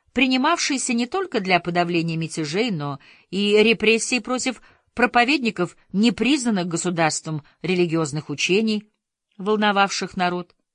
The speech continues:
Он ставит в заслугу Клавдию изгнание из Рима восставших по наущению некоего Христа иудеев, а Нерону — казнь христиан,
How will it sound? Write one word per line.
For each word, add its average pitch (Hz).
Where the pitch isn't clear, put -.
Он 339
ставит 359
в 214
заслугу 254
Клавдию 214
изгнание 190
из 156
Рима 196
восставших 165
по 208
наущению 180
некоего 208
Христа 208
иудеев, 160
а 185
Нерону — 254
казнь 180
христиан, 196